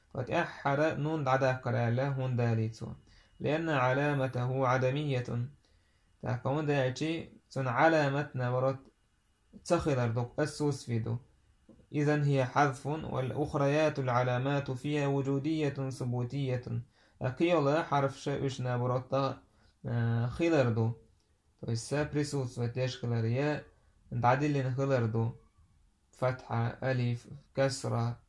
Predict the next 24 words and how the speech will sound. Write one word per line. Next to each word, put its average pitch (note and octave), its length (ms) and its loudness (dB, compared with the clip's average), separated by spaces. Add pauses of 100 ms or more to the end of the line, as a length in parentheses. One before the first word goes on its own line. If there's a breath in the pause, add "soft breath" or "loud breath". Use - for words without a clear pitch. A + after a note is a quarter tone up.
يا، C3 500 0
إشا، C#3 380 -4 (360 soft breath)
خلر E3 340 2
تاني C#3+ 400 -2
علامة. A#2+ 560 2
وده B2+ 180 -4
هلا D3+ 400 0
نبرد C3 260 0
عدا C3 260 4
كرت A#2 300 -6
علامة A2+ 360 2 (120)
كل A#2 140 -2
شيء. C#3+ 100 -6
سندل C#3 420 0
تحت B2+ 300 -2 (160)
نيزبو. A#2 400 -6 (880 soft breath)
فهذا D#3+ 400 4
هو C#3+ 160 4
توجيه C3 540 2
ترتيب B2 500 -2
المؤلف B2 520 0
لهذه B2 380 0
العلامات B2 1040 0
الأربعة. B2 760 0